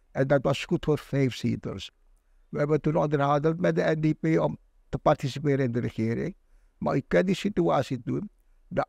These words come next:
abop en de Partija zaten ook in die regering in tweeduizend vijftien. Ja, toch? Dus ze zijn eerder misschien eruit geknikkerd of noem maar op.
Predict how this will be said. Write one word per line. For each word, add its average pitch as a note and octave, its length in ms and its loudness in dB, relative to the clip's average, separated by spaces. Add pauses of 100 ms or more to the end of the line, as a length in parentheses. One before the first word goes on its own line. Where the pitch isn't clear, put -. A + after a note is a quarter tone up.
abop G3 520 4
en D#3+ 120 0
de D3+ 100 -4
Partija D3+ 440 0
zaten - 480 -2
ook C#3 180 -6
in G3+ 120 4
die G#3 140 4
regering C#3 540 0
in C3 180 -6
tweeduizend B2+ 460 -2
vijftien. C3 280 -4
Ja, F3+ 100 6
toch? A3 280 -4 (640)
Dus - 340 -6 (240)
ze D#3 120 -4
zijn D#3+ 260 2 (100)
eerder F#3 580 2 (240)
misschien C#3 500 -4
eruit C#3+ 300 -2
geknikkerd E3+ 600 0
of D#3 180 -4
noem C#3 120 -6
maar C#3 200 -2
op. F3+ 180 -2